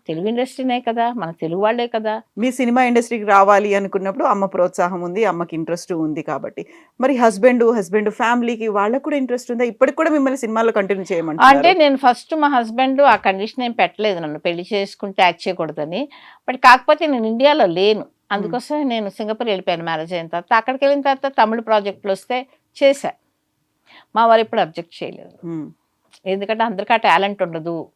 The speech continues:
Speaker 1: నీకు అవకాశం ఉంది కదా, నీకు నువ్వేమీ ఎత్తుకోవట్లేదు కదా, వచ్చింది చేసుకో అని చెప్పారు. అందుకోసం చేశాను. ఇప్పుడు రీఎంట్రీలో కూడా అలాగే వచ్చింది.
Speaker 2: సింగపూర్ అంటే మన వాళ్ళేనా? తెలుగువా, తమిళ ఏంటి?
Speaker 1: తమిళ,
Speaker 2: హస్బెండ్?
Speaker 1: తెలుగు వాళ్ళు ఉన్నారు, చాలా మంది
Speaker 2: No,
Speaker 1: ఉన్నారు
Speaker 2: ఇప్పుడు
Speaker 1: తెలుగు వాళ్ళు.
Speaker 2: హస్బెండ్ తెలుగా,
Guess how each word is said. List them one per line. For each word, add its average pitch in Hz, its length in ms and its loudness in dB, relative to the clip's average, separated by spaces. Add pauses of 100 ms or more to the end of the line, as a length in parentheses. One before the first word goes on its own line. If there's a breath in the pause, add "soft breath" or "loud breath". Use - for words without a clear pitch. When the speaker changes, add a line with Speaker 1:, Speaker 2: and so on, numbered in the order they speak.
(320)
Speaker 1:
నీకు 196 200 -4
అవకాశం 185 380 -2
ఉంది 170 140 -12
కదా, 160 320 -8 (760 soft breath)
నీకు 190 380 -4
నువ్వేమీ 220 540 2
ఎత్తుకోవట్లేదు 202 520 -2
కదా, 165 220 -4
వచ్చింది 202 380 -8 (480)
చేసుకో 175 280 -6
అని 165 120 -6
చెప్పారు. - 420 -14
అందుకోసం 196 500 -10
చేశాను. 240 260 -10
ఇప్పుడు 233 220 -8
రీఎంట్రీలో 196 640 -4
కూడా 185 160 -2
అలాగే 151 260 -6
వచ్చింది. 117 400 -18 (500 soft breath)
Speaker 2:
సింగపూర్ 302 420 -4
అంటే 311 160 0
మన 233 180 -4
వాళ్ళేనా? 233 420 -2
తెలుగువా, 208 380 -2
తమిళ 185 320 -6
ఏంటి? 190 460 -8 (640)
Speaker 1:
తమిళ, 175 100 6
Speaker 2:
హస్బెండ్? 277 300 6
Speaker 1:
తెలుగు 254 200 4
వాళ్ళు 403 180 8
ఉన్నారు, 196 240 2 (100)
చాలా 170 140 2
మంది 233 180 -4
Speaker 2:
No, 247 40 -4
Speaker 1:
ఉన్నారు 240 200 0
Speaker 2:
ఇప్పుడు 180 160 -4
Speaker 1:
తెలుగు - 160 -2
వాళ్ళు. 214 140 2
Speaker 2:
హస్బెండ్ 254 460 0
తెలుగా, 233 320 -2